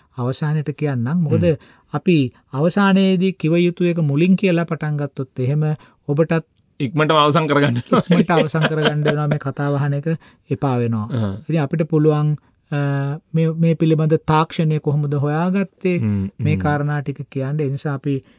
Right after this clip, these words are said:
Speaker 1: ඉතාම නිහතමානීව ඉල්ලා හිටිනවා. අපි ඔබගේ, ඔබ සියලු දෙනාගේම අපේක්ෂාවන් අපි අමතක කරලා නෑ.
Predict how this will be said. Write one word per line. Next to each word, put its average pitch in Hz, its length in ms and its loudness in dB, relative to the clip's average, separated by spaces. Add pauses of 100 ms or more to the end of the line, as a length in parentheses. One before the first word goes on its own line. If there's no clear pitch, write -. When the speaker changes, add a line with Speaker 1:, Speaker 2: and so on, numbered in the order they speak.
(160)
Speaker 1:
ඉතාම 143 340 -2 (600)
නිහතමානීව 143 640 -2
ඉල්ලා 127 280 -2
හිටිනවා. 139 480 -4 (360)
අපි - 200 0
ඔබගේ, 165 600 4
ඔබ 151 140 -2
සියලු 175 320 0
දෙනාගේම 175 440 0
අපේක්ෂාවන් 151 640 -4
අපි 143 180 -6
අමතක 131 380 -8
කරලා 127 360 -4
නෑ. 139 380 0